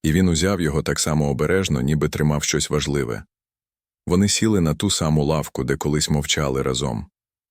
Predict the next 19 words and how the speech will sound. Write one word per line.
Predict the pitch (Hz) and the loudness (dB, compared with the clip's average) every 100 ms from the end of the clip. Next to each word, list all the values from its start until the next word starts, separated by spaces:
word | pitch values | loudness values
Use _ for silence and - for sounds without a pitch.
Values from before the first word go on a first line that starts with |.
| _ | _
І | - | -4
хоча | - 76 78 | -2 -2 0
часу | - 78 - 73 | 0 0 0 0
минуло | 69 71 67 | 2 0 0
чимало, | - 76 87 69 64 80 _ _ - | 0 2 2 0 -2 -6 _ _ -4
мовчання | 78 76 - 76 71 | -2 0 0 2 2
між | 71 67 67 | 0 -2 -2
ними | 67 69 | -2 0
залишилось | 69 65 69 - 69 69 - | 0 -2 -2 -2 -2 -2 -2
знайомим. | 80 76 69 62 52 55 - _ _ _ _ _ _ _ _ _ _ _ _ | 0 0 0 -2 -4 -8 -12 _ _ _ _ _ _ _ _ _ _ _ _
Інколи | 92 113 110 82 76 | 2 2 2 0 2
найглибші | 73 67 78 82 - 69 | 2 0 -2 -2 0 0
розмови | 71 78 82 78 | 0 0 0 0
відбуваються | 71 64 65 69 69 - 69 | -2 -4 -4 -2 -2 -2 -2
без | 73 - | -2 -2
слів. | - 71 50 - _ _ _ _ _ - | -2 -2 -4 -12 _ _ _ _ _ -4
Її | 73 73 | 0 0
очі | - 73 - | 0 0 0
запитували: | 65 62 73 65 62 62 64 67 | -2 -2 -2 -2 -2 -2 -4 -6